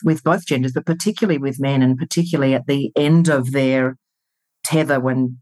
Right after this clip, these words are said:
they really need to, to take a, a big step at looking after themselves. And one of my biggest concerns is the numbers of suicides amongst men in our world. And it's, it's somewhere along the vicinity of one every minute. And it's huge.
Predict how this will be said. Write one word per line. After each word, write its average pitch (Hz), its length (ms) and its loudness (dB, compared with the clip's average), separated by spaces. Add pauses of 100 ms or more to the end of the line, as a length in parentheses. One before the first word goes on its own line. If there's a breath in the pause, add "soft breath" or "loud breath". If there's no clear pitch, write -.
(100)
they 143 100 0
really 135 240 2
need 127 300 2
to, 131 160 -4
to - 140 -6
take 131 260 -2
a, 135 180 0
a 131 80 -2
big 135 220 0
step 131 340 -4
at - 140 -6
looking 143 240 -4
after 131 240 -2
themselves. 135 500 0
And 139 140 -4 (180 loud breath)
one 170 140 4
of 170 60 6
my 156 200 4
biggest 170 540 -2
concerns 143 580 -2
is 131 300 -4 (260)
the 143 160 0
numbers 139 460 2
of 131 220 0
suicides 131 920 -2 (140)
amongst 127 580 0
men 127 560 4
in 135 120 0
our 131 160 4
world. 135 320 2
And 131 100 0
it's, 131 220 -4
it's 143 180 -4
somewhere 160 380 2
along 131 220 2
the 131 40 0
vicinity 127 640 0
of 127 360 0 (180)
one 131 580 2
every 127 320 0
minute. 131 400 2 (1300 soft breath)
And 147 100 -4
it's - 260 -8
huge. 127 460 0